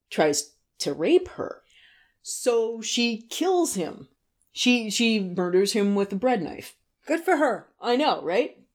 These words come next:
Speaker 1: And that's a setup. She leaves the apartment under great duress and, um, and of course, keeps a secret. She's terrified.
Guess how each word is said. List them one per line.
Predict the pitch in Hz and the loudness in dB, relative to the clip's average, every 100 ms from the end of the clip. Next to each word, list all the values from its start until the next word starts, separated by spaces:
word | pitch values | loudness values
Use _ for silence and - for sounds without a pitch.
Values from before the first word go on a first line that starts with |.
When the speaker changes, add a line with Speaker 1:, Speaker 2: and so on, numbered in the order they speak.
| _ _ | _ _
Speaker 1:
And | 202 185 | 0 2
that's | 185 185 | 0 -2
a | |
setup. | 185 - 202 - - _ - - _ _ | -6 0 0 0 -8 _ -20 -20 _ _
She | - 208 | -6 -2
leaves | 185 170 185 214 | 0 0 0 2
the | 240 | 4
apartment | 247 - 202 185 180 175 - _ _ _ - | 4 2 -2 0 0 -4 -4 _ _ _ -2
under | 185 170 - - | 2 2 0 -2
great | 170 151 | 0 2
duress | 185 165 151 151 - - | 0 2 2 0 -4 -4
and, | 165 160 156 151 156 156 151 151 - | -4 -2 0 0 -2 -4 -6 -8 -10
um, | - 156 147 143 151 - _ _ - | -6 -4 -2 -4 -6 -12 _ _ -4
and | 196 | -2
of | 170 | 0
course, | - 160 165 185 185 180 180 - 180 | 2 0 0 -6 -10 -12 -18 -18 -16
keeps | - 208 - | -6 -6 -2
a | |
secret. | - 170 165 165 | 0 0 0 -2
She's | - 165 - | -2 -2 -4
terrified. | - 180 170 165 139 143 160 190 | -4 0 0 -2 -6 -4 -2 -2